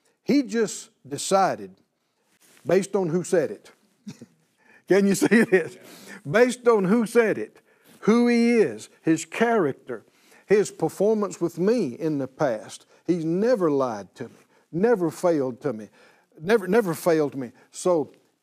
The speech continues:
all I have to know is he told me. He did.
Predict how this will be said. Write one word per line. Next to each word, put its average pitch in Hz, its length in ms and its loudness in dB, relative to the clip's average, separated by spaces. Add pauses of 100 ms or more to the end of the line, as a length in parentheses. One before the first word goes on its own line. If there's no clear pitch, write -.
all 262 200 4
I 294 140 4
have 285 200 0
to 196 80 0
know 214 460 0 (120)
is 160 460 -2 (260)
he 196 180 0
told 147 320 -2
me. 92 200 -20 (840)
He 202 240 -2
did. 117 380 -8